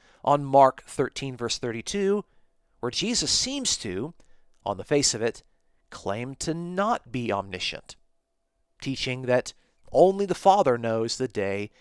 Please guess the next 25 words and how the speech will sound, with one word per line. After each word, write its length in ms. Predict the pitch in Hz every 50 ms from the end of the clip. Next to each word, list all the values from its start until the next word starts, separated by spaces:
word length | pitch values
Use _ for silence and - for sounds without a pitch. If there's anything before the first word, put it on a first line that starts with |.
| _ _ _
and 120 | - - 120
the 160 | 131 - -
hour 400 | 104 98 98 101 101 104 107 110 _ _ _ _ -
of 160 | - 123 120
Jesus' 400 | - - 110 104 101 - - 95
second 320 | - - 85 - - 110
coming. 380 | - - 165 147 101 87 - - _ _ _ _ _ _ _ _ _ _ _ _ _ _ _ _ _ _ _ _ _ _ _ _ _ _
How 180 | - - 185 262
do 160 | 277 262 240
scholars 720 | - - - - 151 156 156 156 156 160 160 156 - - -
and 460 | - 113 117 127 131 135 139 147 - - _ _ _ _ _ _ _ -
internet 320 | 151 127 127 131 131 117 -
apologists 840 | - - - - 160 175 143 117 107 - 98 101 110 - - - - _ _ _ _ -
understand 680 | - 107 110 127 123 - - - 104 101 98 104 107
and 100 | 104 107
explain 480 | 120 107 - - - 95 92 95 98 101
this 160 | 110 131 -
passage. 600 | - - 170 151 - - - - - - - - _ _ _ _ _ _ _ _ _ _ _ _ _ _ _ _ _
Please 540 | - - 120 120 120 120 120 120 113 - - _ -
look 200 | 110 113 110 -
forward 480 | - - 104 107 101 104 101 101 104 - _ _ _ -
to 100 | - 120
next 320 | 107 101 80 - - -
week's 180 | - 104 - -
episode. 460 | 151 - 113 - - - - - -